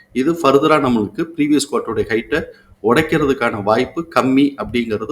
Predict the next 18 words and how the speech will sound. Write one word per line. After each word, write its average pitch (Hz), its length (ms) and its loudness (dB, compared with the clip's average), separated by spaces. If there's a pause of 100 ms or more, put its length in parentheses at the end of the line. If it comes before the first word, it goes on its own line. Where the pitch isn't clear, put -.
உறுதிப்படுத்திக்கிட்டு 120 800 -6
இருக்கு. - 220 -10 (440)
பாப்போம் 139 300 2
ட்ரேடர் 131 340 2
எப்படி 110 240 -4
எடுத்துட்டு 110 420 -6
போறாங்க 101 540 -2
அப்படின்னு 101 340 -12
சொல்லி 101 140 -6
நம்ம 98 240 -16
பார்ப்போம். - 380 -4 (800)
ஆக்சுவல் 214 380 6
ட்ரேடிங் 151 320 2
பிஹேவியர்ல 120 580 2
இதோடைய 113 340 2
பிரைஸ் 120 380 0
ரேஞ்ச் 120 300 4
அப்படிங்கிறது 107 640 -2